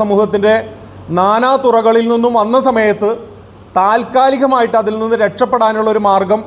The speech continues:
എന്നുള്ള നിലയ്ക്ക് മാത്രമുള്ളൊരു Facebook പോസ്റ്റായിട്ടാണ് ഞങ്ങൾ അതിനെ കാണുന്നത്. ഞങ്ങളതിന് മുഖവിലയ്ക്ക് എടുക്കുന്നില്ല. ഇത്രയും മോശമായിട്ടുള്ള രീതിയിൽ ഇതിന്, ഇതിനേക്കാൾ കൂടുതൽ ഒരു വ്യക്തിക്ക് തരം താഴാൻ സാധ്യമല്ല. ഇതിനേക്കാൾ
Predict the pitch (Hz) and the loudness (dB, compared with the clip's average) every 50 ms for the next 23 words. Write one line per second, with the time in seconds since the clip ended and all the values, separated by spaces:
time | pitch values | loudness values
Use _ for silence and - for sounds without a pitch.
0 | - - 196 196 196 208 214 214 214 202 196 196 196 202 214 214 220 220 - - | -8 -4 -4 -2 0 0 0 2 2 2 2 0 0 -2 -2 -2 -2 -4 -8 -16
1 | - - - - - - - - 190 214 240 262 - 262 285 269 247 240 226 233 | -20 -20 -20 -20 -20 -12 -4 0 2 2 2 2 2 2 2 2 2 2 0 0
2 | 220 220 214 214 190 202 180 208 208 202 196 202 214 202 196 185 196 196 202 196 | 0 -2 -2 -2 -6 -6 -4 -2 0 0 0 2 0 0 2 2 0 0 0 -2
3 | 185 190 190 196 202 202 202 - 175 170 185 196 196 - 180 170 170 175 175 180 | -2 0 2 2 0 0 -2 -4 -2 -2 -2 -2 0 2 2 2 2 2 2 2
4 | 175 175 202 220 220 - - 170 170 185 185 185 190 190 196 185 180 170 185 185 | 2 2 0 -2 -4 -6 -8 -4 -2 0 0 2 2 0 0 0 2 2 2 2
5 | 190 180 - 202 190 190 175 185 185 180 175 180 180 196 - - - - - - | 2 0 0 0 0 0 0 0 0 0 0 2 0 0 0 -4 -14 -18 -20 -20
6 | - - - - - 190 220 220 - - - 277 277 285 294 285 285 277 - - | -20 -20 -16 -8 -6 -6 -6 -6 -4 -2 0 2 2 2 2 0 -2 -4 -8 -16
7 | - - - - - - - - - - - - 165 190 208 226 247 226 - 302 | -20 -20 -20 -20 -20 -20 -20 -20 -20 -20 -12 -6 -2 0 2 2 2 2 2 2
8 | 277 277 277 247 240 262 233 233 226 175 190 151 120 101 - - - - - - | 2 2 2 2 2 0 0 0 -2 -2 -4 -6 -6 -8 -16 -20 -20 -20 -20 -20
9 | - - - 156 160 160 214 233 240 233 - - 175 160 196 214 220 214 220 240 | -20 -18 -12 -8 -4 -4 -2 -2 -4 -6 -6 -6 -2 0 2 2 2 2 2 2
10 | 247 240 240 - 220 220 214 220 226 240 269 269 - - - - - - - - | 2 0 0 -2 -2 0 2 2 2 0 0 -4 -8 -14 -18 -20 -20 -20 -20 -20
11 | - - - - - 190 214 233 226 233 226 226 214 202 262 220 240 208 202 202 | -20 -20 -16 -8 -4 -2 0 0 0 0 -2 -4 -4 -4 -2 0 2 2 2 2
12 | 214 220 208 214 220 226 233 233 233 240 208 185 190 196 151 120 101 95 - - | 2 2 2 2 2 2 2 2 2 0 0 2 2 0 -2 -2 -6 -10 -12 -18
13 | - - 175 170 180 214 226 233 233 233 247 254 | -14 -10 -6 -4 -2 0 0 0 0 0 0 0